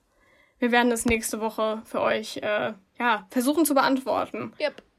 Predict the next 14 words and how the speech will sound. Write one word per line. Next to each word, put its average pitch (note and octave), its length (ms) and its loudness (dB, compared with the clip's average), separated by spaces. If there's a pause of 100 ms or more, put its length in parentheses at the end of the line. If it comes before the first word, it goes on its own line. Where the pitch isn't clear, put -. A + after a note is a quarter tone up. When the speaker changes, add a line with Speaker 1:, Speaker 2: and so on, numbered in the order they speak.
(360)
Speaker 1:
Mhm. C4 320 4
Und B3+ 160 -2
gleichzeitig B3+ 480 2
quatschen A#3 320 -4
wir A3+ 80 -2
natürlich A3 340 -4
auch G#3+ 80 -4
ein A3 80 -6
bisschen G#3+ 240 -8
über G#3+ 240 -4
unsere D4+ 300 6
Erfahrungen B3+ 560 2
mit A#3+ 180 -4
Rezensionsexemplaren. A3+ 1400 -4